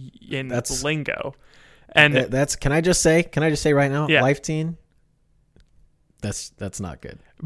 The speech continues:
Speaker 1: That's the thing is, like, I was like, I was totally fine with it until I realized that my kids would be like, "This is cringy," and I was, and so I just started leaning into the cringe.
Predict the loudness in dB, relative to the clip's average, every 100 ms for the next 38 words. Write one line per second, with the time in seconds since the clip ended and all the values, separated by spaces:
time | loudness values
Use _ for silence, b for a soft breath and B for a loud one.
0 | 4 8 8 8 6 6 4 4 8 8
1 | 8 6 6 6 6 4 4 2 2 4
2 | 4 4 2 -2 -2 2 6 6 4 2
3 | 4 4 4 0 -2 4 4 2 0 2
4 | 2 2 -2 0 -4 -4 -4 -2 -4 -4
5 | -8 -8 -10 -10 -10 -10 -14 -16 -6 -2
6 | 0 0 -2 -2 -4 0 4 4 2 0
7 | -2 -2 -6 -4 -6 -6 -8 -10 -8 -8
8 | -8 -12